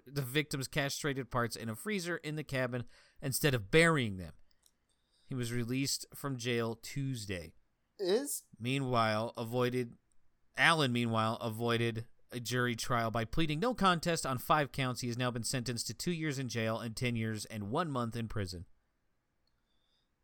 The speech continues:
Speaker 2: Is cannibalism illegal in Oklahoma? Doesn't sound
Speaker 1: It's illegal in everywhere except for your state. I,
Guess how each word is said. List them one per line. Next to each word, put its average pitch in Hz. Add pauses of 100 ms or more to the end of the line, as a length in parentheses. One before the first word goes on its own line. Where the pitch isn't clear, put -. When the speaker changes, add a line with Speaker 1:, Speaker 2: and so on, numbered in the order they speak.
(280)
Speaker 2:
Is 233 (560)
cannibalism 190 (120)
illegal 147
in 202
Oklahoma? 214 (840)
Doesn't 170
sound 139
Speaker 1:
It's 151
illegal 196
in 170
everywhere 143
except 123
for -
your 117
state. 101
I, 123